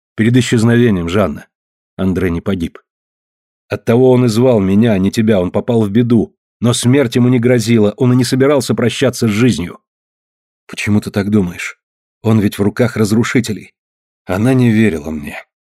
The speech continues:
Никто, кроме меня, не верил, что Андре жив. С другими я мог не считаться, но ее должен был убедить. «Именно поэтому, Жанна, он был жив, когда они уносили его. Ромеро, очевидно, говорил тебе, что мы слышали его крики, уже не видя его».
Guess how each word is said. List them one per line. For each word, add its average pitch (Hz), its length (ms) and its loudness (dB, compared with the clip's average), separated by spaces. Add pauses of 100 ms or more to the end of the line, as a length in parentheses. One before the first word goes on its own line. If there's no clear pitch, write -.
Никто, 127 460 -2
кроме 117 300 0
меня, 104 220 2
не 98 160 0
верил, 104 280 0
что - 220 -8
Андре 87 280 -6
жив. 78 380 -12 (380)
С 92 140 -10
другими 123 380 0
я 101 100 2
мог 104 220 0
не 101 80 -2
считаться, 110 560 -6
но 92 180 -4
ее 104 220 0
должен 92 460 -2
был 85 200 -8
убедить. 85 560 -12 (880)
«Именно 107 280 0
поэтому, 113 600 0
Жанна, 92 540 -4
он 123 180 0
был 143 180 4
жив, 127 300 2
когда 110 260 0
они 117 160 4
уносили 113 540 2
его. - 280 -8 (480)
Ромеро, 147 300 2
очевидно, 147 380 2
говорил 147 340 4
тебе, 107 200 0
что - 140 -4
мы 123 100 4
слышали 135 420 2
его 127 140 4
крики, 143 280 0
уже 139 180 4
не 147 140 4
видя 147 220 4
его». 90 300 -4